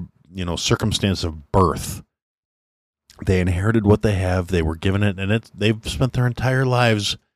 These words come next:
being told they're better than everybody else, not for any real particular reason other than the fact that they must be because of who they are. And frankly, fuck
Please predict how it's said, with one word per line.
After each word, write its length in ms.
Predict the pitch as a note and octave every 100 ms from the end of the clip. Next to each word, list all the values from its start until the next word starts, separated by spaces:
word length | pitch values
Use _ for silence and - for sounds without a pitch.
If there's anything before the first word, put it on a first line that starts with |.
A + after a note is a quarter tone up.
| _ _ _ _
being 240 | - B2 A2
told 320 | A#2 A#2 A2
they're 140 | G2+
better 260 | G#2+ G2 G2+
than 140 | G2+
everybody 340 | G2 G2 G2 A2
else, 340 | A2 F#2 -
not 240 | D3+ F3+ D#3+
for 140 | C3
any 140 | A#2
real 260 | F#2 F#2 G2+
particular 460 | - - G2 E2+ E2
reason 320 | G#2 F2+ F2+
other 100 | F2+
than 120 | F#2
the 40 |
fact 220 | F2+ F2+ -
that 100 | -
they 120 | D#3
must 340 | F3 F#3+ -
be 100 | G#2+
because 300 | A#2 B2+ A#2+
of 120 | A#2
who 220 | - F2+ E2+
they 180 | E2+
are. 360 | F#2 A2 E2+ - _ _ _ _ _ - _
And 320 | - G#2 F#2+
frankly, 460 | - A#2+ A2 G#2+ G2+ - F#2
fuck 380 | - A2+ -